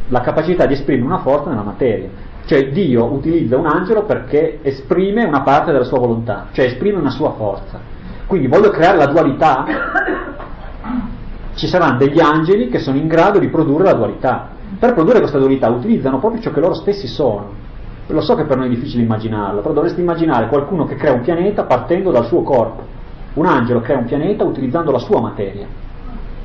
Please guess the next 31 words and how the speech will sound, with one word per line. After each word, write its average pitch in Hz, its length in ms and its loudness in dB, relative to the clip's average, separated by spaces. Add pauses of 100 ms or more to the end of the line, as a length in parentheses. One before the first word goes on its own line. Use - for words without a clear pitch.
(720)
Hanno 156 280 0
proprio 156 400 0 (100)
utilizzato 139 720 2
materia 196 640 2
per 120 160 -6
creare, 147 420 2
poi 113 140 2
io 117 180 -2 (220)
la - 80 -6
sto - 140 -6
facendo 104 340 -4
breve, 117 260 0
la 110 80 0
sto 117 120 -4
raccontando 113 360 -4
come 110 160 -4
favola, 95 460 -2
poi 117 260 -2 (100)
non 101 120 -12
so 139 140 -2
cosa 117 120 -4
hanno 113 100 -4
creato, 104 360 -2
tutto - 160 -6
l'universo, 113 480 0
il 104 60 -10
sistema 110 240 -6
solare, 98 460 -4
boh, 110 240 -2
non - 100 -14
so. 104 220 -6